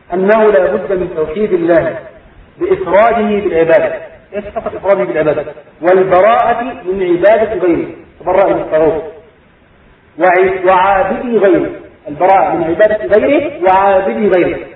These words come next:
تتبرأ من الطاغوت وتتبرأ من أتباع الطاغوت، كما سيأتي معنا. يقول:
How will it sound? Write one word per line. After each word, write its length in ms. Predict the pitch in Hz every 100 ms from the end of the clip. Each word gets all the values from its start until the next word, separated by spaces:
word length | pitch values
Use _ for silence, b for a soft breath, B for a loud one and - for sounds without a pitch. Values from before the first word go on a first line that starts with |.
| -
تتبرأ 480 | 202 226 294 277 208
من 120 | 220
الطاغوت 580 | 226 220 226 202 285 302 311 -
وتتبرأ 640 | 202 208 208 233 269 247 196
من 40 |
أتباع 360 | 190 - 262 254
الطاغوت، 420 | 175 143 123 - - - _ _ _ _ _ _ -
كما 160 | 156 139
سيأتي 200 | 160 156
معنا. 220 | 123 127 - - 147
يقول: 320 | 139 214